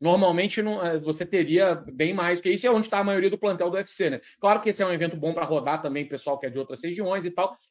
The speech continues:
mas se você olhar, até tem, eu tava até dando uma conferida aqui, você tem, tipo, pô, polonês, muita gente assim que é, é, é, a Carolina, por exemplo, é uma que a gente acabou de falar, não precisa de visto, o Jack Shore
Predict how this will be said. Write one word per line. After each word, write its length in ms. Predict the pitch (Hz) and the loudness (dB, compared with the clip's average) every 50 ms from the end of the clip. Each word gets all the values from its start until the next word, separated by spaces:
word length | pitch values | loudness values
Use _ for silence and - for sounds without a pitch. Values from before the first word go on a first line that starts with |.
| _ | _
mas 180 | _ 160 180 - | _ -2 -2 -2
se 140 | - - 247 | -2 -6 2
você 280 | 269 240 208 - - | 2 2 2 2 4
olhar, 540 | 196 180 147 131 131 143 175 226 240 - - _ _ _ _ _ | 4 4 4 4 4 4 4 2 2 -2 -6 _ _ _ _ _
até 280 | _ 143 - - 208 226 | _ -8 -2 -2 -2 -2
tem, 180 | - - 214 208 | 2 0 2 2
eu 80 | 180 | 2
tava 160 | 175 185 180 | 0 0 0
até 100 | 190 196 | 0 -2
dando 140 | 202 196 220 | -2 -2 0
uma 160 | 220 208 190 | 0 0 -2
conferida 460 | - 185 180 - - 160 156 165 147 143 | -2 -6 -8 -4 -4 0 0 2 2 0
aqui, 180 | - - 214 | -2 -4 -8
você 180 | 240 247 - 247 | -8 -8 -8 -6
tem, 140 | - 262 226 | -6 -6 -6
tipo, 220 | - - - 156 | -6 -6 -14 -4
pô, 180 | - 175 151 - - | 0 0 0 0 0
polonês, 720 | 127 131 131 151 190 240 220 156 143 156 180 185 156 139 | -4 -2 0 4 4 4 4 4 2 2 2 2 2 0
muita 260 | 147 170 175 214 190 | 0 0 2 2 2
gente 220 | 170 180 196 190 196 | 2 0 -2 -4 -4
assim 260 | 175 - - 185 196 | -6 -6 -8 -10 -6
que 140 | - 226 233 | 2 4 4
é, 360 | 233 226 233 220 175 - - _ _ _ _ _ | 4 6 6 4 2 2 -2 _ _ _ _ _
é, 300 | - 147 151 151 143 151 | -2 0 0 2 2 2
é, 40 | 147 | 0
a 100 | 123 - | -2 -2
Carolina, 360 | - 151 156 156 156 156 156 | -2 -2 -2 0 0 -2 -2
por 120 | 151 147 | -4 -4
exemplo, 200 | 135 160 170 175 | -6 -6 -2 0
é 60 | 208 | 0
uma 140 | 196 170 160 | 0 0 0
que 60 | 156 | -2
a 40 | 156 | -4
gente 60 | 156 | -4
acabou 200 | 156 160 151 156 | -4 -6 -6 -6
de 60 | 151 - | -6 -4
falar, 240 | 175 170 170 175 | -2 0 0 0
não 100 | 202 226 | -2 -4
precisa 220 | 220 - - 233 220 | -6 -8 -8 -8 -8
de 120 | 226 254 | -6 -4
visto, 440 | 214 220 226 208 175 - - 131 123 | -4 0 2 2 0 0 -4 -10 -12
o 40 | 117 | -10
Jack 340 | 113 123 151 156 - - - | -2 -2 -2 -2 -2 -8 -10
Shore 340 | - 180 185 214 220 185 | -4 0 2 4 4 2